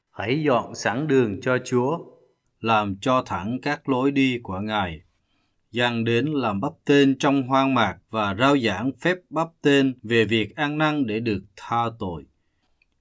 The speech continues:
Khắp xứ Jude và mọi người dân ở tại Jerusalem đều đi tới chỗ của ông. Họ để cho ông làm báp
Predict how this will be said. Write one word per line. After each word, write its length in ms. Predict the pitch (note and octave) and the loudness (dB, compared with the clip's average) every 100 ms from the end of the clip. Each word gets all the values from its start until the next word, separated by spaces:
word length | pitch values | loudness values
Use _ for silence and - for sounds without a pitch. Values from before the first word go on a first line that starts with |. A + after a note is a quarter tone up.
| _ | _
Khắp 180 | - E3 | -4 -2
xứ 260 | - D3+ | 0 2
Jude 560 | E3+ E3 D3 C#3+ C#3 B2 - _ _ _ | 4 4 6 6 6 2 -8 _ _ _
và 160 | G#2+ A#2 | -2 0
mọi 240 | A#2 A2+ | 2 0
người 260 | A2+ A2+ G#2+ | 2 0 2
dân 280 | C#3 D#3 C3 | 2 2 2
ở 160 | A2+ | 0
tại 300 | A#2 G2+ F2 - | 0 -2 -4 -10
Jerusalem 920 | A#2 B2+ C3 A#2+ C3+ B2 B2 A#2+ A#2+ A#2 _ _ | -2 2 2 0 -2 0 0 -2 -6 -12 _ _
đều 240 | A#2+ A2 | 0 0
đi 180 | A#2 D#3 | 4 4
tới 360 | D#3 C#3+ D#3+ F#3+ | 4 4 4 2
chỗ 260 | - G2+ - | 0 -2 -2
của 140 | - | -4
ông. 420 | A2+ B2+ B2+ A#2+ A#2 _ _ _ _ | -2 0 0 -2 -12 _ _ _ _
Họ 200 | - A2+ | -6 -4
để 220 | G#2 G#2 | -2 -2
cho 200 | A2+ F3 | 0 4
ông 160 | D#3+ D3+ | 4 4
làm 300 | B2+ A2 G2 | 4 4 2
báp 120 | E3 | -2